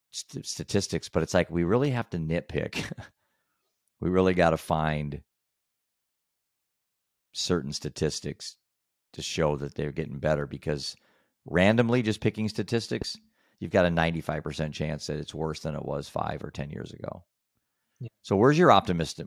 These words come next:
Speaker 1: Where's your optimism? What makes you think that we can get out of this in time?
Speaker 2: Man, so <laughs> the,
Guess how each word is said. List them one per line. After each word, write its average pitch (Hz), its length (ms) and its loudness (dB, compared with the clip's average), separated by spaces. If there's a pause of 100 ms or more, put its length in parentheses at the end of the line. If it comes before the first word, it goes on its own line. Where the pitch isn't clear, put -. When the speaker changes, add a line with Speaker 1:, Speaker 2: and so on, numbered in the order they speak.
Speaker 1:
Where's 104 320 2
your 110 180 2
optimism? 78 680 -2 (720)
What 85 140 2
makes 95 200 0
you 92 60 -2
think 87 220 -2
that 85 100 -4
we 82 140 -2
can 80 100 -6
get 80 260 -2 (300)
out 82 160 4
of 76 80 -4
this 73 320 -8 (720)
in 78 140 -8
time? 76 340 -6 (1800)
Speaker 2:
Man, 120 340 0
so 117 420 4 (840)
<laughs> - 1600 -10
the, 120 680 4